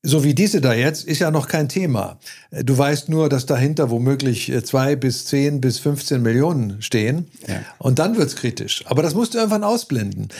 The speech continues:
Speaker 1: Also ob ich jetzt bei S W R Sport zweihunderttausend Zuschauer habe oder bei der Tour de France vier bis fünf Millionen,
Speaker 2: Mhm.
Speaker 1: das macht mir keinen Unterschied mehr. Ich will im
Speaker 2: Ja.
Speaker 1: Prinzip einfach was abliefern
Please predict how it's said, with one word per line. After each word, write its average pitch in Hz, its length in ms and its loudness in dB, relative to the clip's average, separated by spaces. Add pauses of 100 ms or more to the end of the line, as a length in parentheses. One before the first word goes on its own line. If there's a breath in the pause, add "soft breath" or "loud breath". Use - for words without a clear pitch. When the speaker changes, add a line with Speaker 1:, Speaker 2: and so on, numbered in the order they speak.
(140 loud breath)
Speaker 1:
Also 147 260 0
ob 160 120 0
ich 156 120 -2
jetzt 165 220 0
bei 151 80 2
S 156 200 -2
W 170 60 2
R 143 140 2
Sport 147 380 -2
zweihunderttausend 175 760 0
Zuschauer 175 440 0
habe 160 320 0
oder 143 120 2
bei 139 120 2
der 131 120 0
Tour 151 140 -2
de 151 80 2
France 135 320 -2
vier 151 180 -4
bis 123 120 -2
fünf - 260 -6
Millionen, 139 400 2 (160 loud breath)
Speaker 2:
Mhm. 101 240 4
Speaker 1:
das 143 360 0
macht 160 380 -2
mir 151 300 2
keinen 151 240 -8
Unterschied 156 480 -2
mehr. 104 220 -4
Ich 104 160 0
will 180 160 2
im 147 80 2
Speaker 2:
Ja. 113 80 2
Speaker 1:
Prinzip 143 360 -2
einfach 135 320 0 (420 loud breath)
was 131 180 0
abliefern 147 640 -2